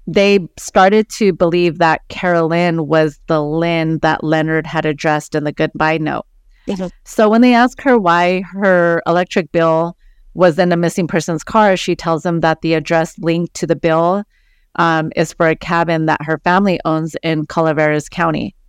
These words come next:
Speaker 1: So they asked her if they could take a look at that cabin, and she told them that she was too busy and she wouldn't be available until the following day.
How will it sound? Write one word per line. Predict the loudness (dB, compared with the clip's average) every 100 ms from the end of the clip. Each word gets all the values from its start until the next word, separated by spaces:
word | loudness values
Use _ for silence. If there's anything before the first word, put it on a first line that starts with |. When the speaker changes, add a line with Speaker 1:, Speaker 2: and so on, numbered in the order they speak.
| _ _ _
Speaker 1:
So | 2 4
they | 4
asked | 2 0 -2 -4
her | -2
if | 0
they | -2
could | -2 -6
take | -4 -2
a |
look | 0 2 0
at | -2
that | -2 -6
cabin, | -2 0 0 0 -2 -4
and | -4
she | -2 -2
told | -2 -2
them | 0 0 0
that | -2 -4
she | -4
was | -4
too | -4 -2
busy | 0 0 0 0 0
and | -4 -4
she | -2
wouldn't | 0 -2 0
be | 0
available | 0 0 0 0 0 -2
until | -2 -4 -2 -2
the | -2
following | -2 -2 0 -2 -4
day. | -2 -4 -4